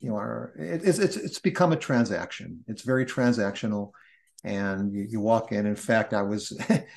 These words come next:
a buddy of mine from California, um, who I helped with, uh, getting, getting off of smoking cannabis,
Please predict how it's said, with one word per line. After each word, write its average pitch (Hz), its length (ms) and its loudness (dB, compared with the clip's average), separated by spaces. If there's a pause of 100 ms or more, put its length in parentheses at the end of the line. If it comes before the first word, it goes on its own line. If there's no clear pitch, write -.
(260)
a 110 220 -2
buddy 131 260 8
of 131 80 8
mine 120 220 6
from 117 160 -8
California, 110 880 2
um, 101 540 -4 (100)
who 113 80 -2
I 104 100 0
helped 107 440 -4
with, 98 360 -4
uh, 92 300 -8
getting, 120 340 0
getting 120 280 2
off 110 260 -2
of 101 220 -6
smoking 143 480 4
cannabis, 98 640 -6